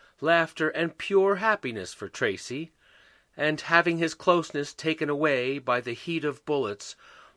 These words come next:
burned a hole in Tracy's heart immediately.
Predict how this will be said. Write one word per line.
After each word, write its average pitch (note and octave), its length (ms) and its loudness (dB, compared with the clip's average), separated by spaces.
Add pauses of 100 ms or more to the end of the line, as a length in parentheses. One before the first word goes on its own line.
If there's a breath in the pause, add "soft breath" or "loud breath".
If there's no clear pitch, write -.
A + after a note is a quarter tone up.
burned C#3 380 4
a C#3 100 2 (140)
hole B2+ 400 2
in A#2+ 160 -8
Tracy's B2+ 460 -4 (100)
heart A2+ 280 -2 (100)
immediately. A2 760 -12